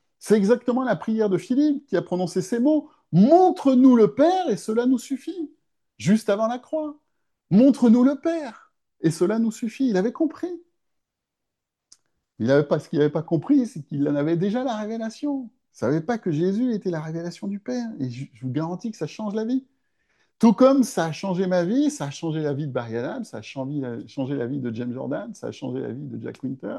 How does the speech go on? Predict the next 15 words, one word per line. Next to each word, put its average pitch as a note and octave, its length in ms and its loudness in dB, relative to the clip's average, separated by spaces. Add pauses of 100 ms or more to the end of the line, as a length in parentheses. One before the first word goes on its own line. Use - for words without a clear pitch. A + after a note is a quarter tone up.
(100)
ça - 160 -18
a A#2 40 -18
changé B2+ 280 -12
la C3 80 -10
vie C#3+ 120 -12
de E3+ 220 -12
dizaines G3 460 -10
de F#3+ 60 -8
personnes, C4 440 -6
de - 80 -4
centaines, A3 480 -6
de D#3 60 -2
milliers A3 340 0
de A#3 60 -8
personnes. B3 500 -6